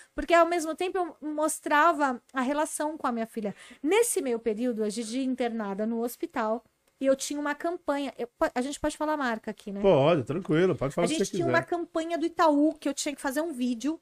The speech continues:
Speaker 1: era a época de Copa,
Speaker 2: Hum.
Speaker 1: dois mil e quatorze. E eu tinha que fazer um vídeo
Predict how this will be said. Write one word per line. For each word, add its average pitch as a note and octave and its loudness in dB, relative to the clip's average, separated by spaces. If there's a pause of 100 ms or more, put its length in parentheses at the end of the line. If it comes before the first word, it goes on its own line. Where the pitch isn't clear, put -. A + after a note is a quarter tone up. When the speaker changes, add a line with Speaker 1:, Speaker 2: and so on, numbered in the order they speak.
(100)
Speaker 1:
era B3+ 2
a B3 4
época B3+ 2
de - -8
Copa, C4+ 2 (420)
Speaker 2:
Hum. C#3 -4
Speaker 1:
dois G#3 2
mil A#3+ 2
e C4 -2
quatorze. - -8 (920)
E C#4+ -2
eu D#4 0
tinha F4 2
que - -6
fazer F4+ 0
um G4+ 0
vídeo C#4 2